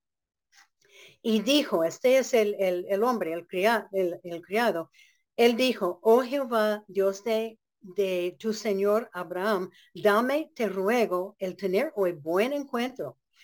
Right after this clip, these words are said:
y haz misericordia con mi señor Abraham. He aquí, yo estoy junto a la fuente de agua, y las hijas de los varones de esta ciudad salen por agua. Sea pues que la doncella, a quien yo dijere, baja tu cántaro,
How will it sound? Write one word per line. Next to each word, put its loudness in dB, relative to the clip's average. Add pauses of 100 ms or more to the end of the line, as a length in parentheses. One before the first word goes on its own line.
(120)
y -2
haz 4
misericordia 0
con -4
mi -8
señor -6
Abraham. -4 (340)
He 6
aquí, -2
yo 0
estoy -2
junto -6
a -4
la -6
fuente -6
de 2
agua, -4 (320)
y 2
las 0
hijas 0
de 2
los -2
varones 0
de -2
esta -8
ciudad -10
salen -6
por -8
agua. -6 (600)
Sea -2
pues 2
que 2
la 2
doncella, -2 (220)
a -14
quien 0
yo 0
dijere, -2 (340)
baja -4
tu -14
cántaro, -8